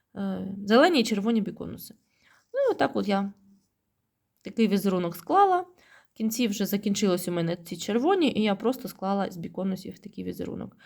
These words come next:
Це такий чокер, е, е, він тонесенький, і саме з-, завдяки тому, що він такий тонесенький, він такий короткий вийшов. Тому що, м,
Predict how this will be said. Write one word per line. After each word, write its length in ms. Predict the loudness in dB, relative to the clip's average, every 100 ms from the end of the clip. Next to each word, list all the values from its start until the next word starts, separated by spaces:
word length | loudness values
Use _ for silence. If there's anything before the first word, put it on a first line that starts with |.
| -20 -16 -2
Це 140 | 0
такий 240 | 2 0
чокер, 480 | 2 2 4 2 0 -4 -20 _ _ -6
е, 140 | 0
е, 520 | 4 4 4 2 2 0 2
він 160 | 2 4
тонесенький, 880 | 6 6 4 2 -2 -2 -2 -2
і 320 | 0 2 2 0 -10 -10
саме 300 | 0 4 6
з-, 140 | 4 0
завдяки 520 | 0 2 4 4 4
тому, 240 | 4 4
що 140 | 4 4
він 140 | 4
такий 200 | 2 0
тонесенький, 600 | 2 4 4 2 -2 0
він 140 | 0 0
такий 240 | -2 -4
короткий 480 | 0 0 0 -2 -6
вийшов. 320 | -6 -6 -10 -14 -20 -10
Тому 200 | 0 0
що, 360 | 2 2 0 -4 -16 -8
м, 500 | -4 -4 -6 -12